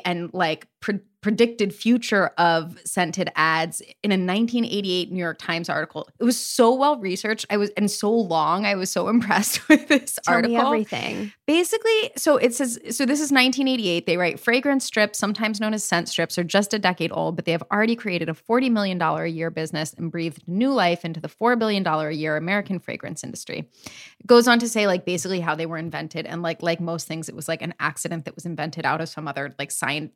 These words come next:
Speaker 1: you know, something that happened in a lab that somebody was trying to solve for something else. And people figured out, "Oh, this would work for,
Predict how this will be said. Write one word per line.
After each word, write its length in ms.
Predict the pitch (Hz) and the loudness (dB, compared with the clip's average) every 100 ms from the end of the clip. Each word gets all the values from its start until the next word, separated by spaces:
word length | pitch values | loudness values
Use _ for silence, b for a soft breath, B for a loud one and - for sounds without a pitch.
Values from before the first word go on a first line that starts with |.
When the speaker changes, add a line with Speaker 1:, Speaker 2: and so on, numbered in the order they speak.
| - | -12
Speaker 1:
you 100 | 190 | -8
know, 80 | 175 | -6
something 300 | - 202 196 | -4 -2 -2
that 100 | 175 | -4
happened 300 | 160 175 165 | -2 -2 -4
in 60 | 160 | -10
a 60 | |
lab 420 | - 139 - 165 160 | -8 -4 -2 -2 -6
that 140 | - | -10
somebody 260 | 175 165 165 | -8 -6 -8
was 100 | - | -10
trying 180 | 160 | -10
to 40 | 156 | -10
solve 340 | - 151 156 | -8 -6 -6
for 80 | 165 | -10
something 380 | - 175 147 143 | -10 -8 -8 -6
else. 300 | 151 151 156 | -4 -4 -8
And 100 | 156 | -10
people 220 | 165 - | -12 -14
figured 320 | - - 82 | -14 -12 -8
out, 260 | - - - - | -6 -6 -8 -12
"Oh, 360 | - 71 - _ _ _ - | -8 -6 -8 _ _ _ -8
this 220 | 160 - | -6 -6
would 140 | 156 151 | -10 -10
work 260 | - - | -12 -12
for, 380 | - 147 - - | -10 -8 -8 -12